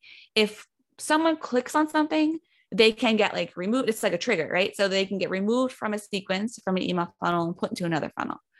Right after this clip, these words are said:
So I was like, "Oh, okay. What does that look like?" So then I learned about video sales letters. I learned,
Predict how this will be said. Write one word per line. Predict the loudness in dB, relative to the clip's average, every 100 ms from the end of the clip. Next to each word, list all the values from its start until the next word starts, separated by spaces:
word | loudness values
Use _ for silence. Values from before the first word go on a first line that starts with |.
| _ _
So | -2
I | -2
was |
like, | 2 2
"Oh, | 2 -2 _ _ -2
okay. | 0 0 -4 -8 -4
What | -2
does | -2
that | -2
look | -4 -10
like?" | -16 _ -20 -20 -18 -2
So | 2
then | 4
I | 6
learned | 4 4
about | 4 2
video | 2 0
sales | 2 2 4
letters. | 2 0 -4 -14 _ -2
I | 0
learned, | 2 2 2 0